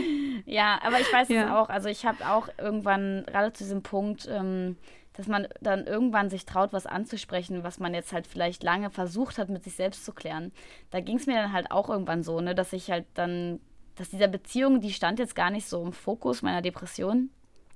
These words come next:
Speaker 1: oder meines Burnouts. Ähm, und dann hab ich halt irgendwann, hat er mich gefragt, so, „Und, wie war jetzt so die letzte Woche? Wie geht's Ihnen?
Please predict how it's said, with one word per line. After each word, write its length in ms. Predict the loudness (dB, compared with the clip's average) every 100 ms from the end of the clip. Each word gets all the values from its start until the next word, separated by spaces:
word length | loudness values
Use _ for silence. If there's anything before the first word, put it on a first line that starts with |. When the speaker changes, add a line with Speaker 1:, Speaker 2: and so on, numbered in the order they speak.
| -6
Speaker 1:
oder 140 | -2 0
meines 260 | 0 -4
Burnouts. 520 | -2 0 2 0 -2 -8 -20 -20 -10
Ähm, 560 | -2 0 0 0 -4 -6 -10 -20 -20 -16
und 80 | -4
dann 180 | -2 0
hab 100 | 0
ich 140 | 0
halt 120 | -2 -2
irgendwann, 580 | -2 2 2 0 -4 -8 -14 -12
hat 120 | -2
er 80 | 0
mich 160 | 0 -4
gefragt, 460 | -8 0 0 0 -10
so, 60 |
„Und, 420 | -2 2 2 0 -14 -10
wie 160 | 2
war 200 | 6 8
jetzt 120 | 6 -2
so 60 |
die 100 | -6
letzte 280 | -4 -4 -2
Woche? 260 | -2 2 0
Wie 80 |
geht's 300 | 2 0 0
Ihnen? 320 | -2 -2 0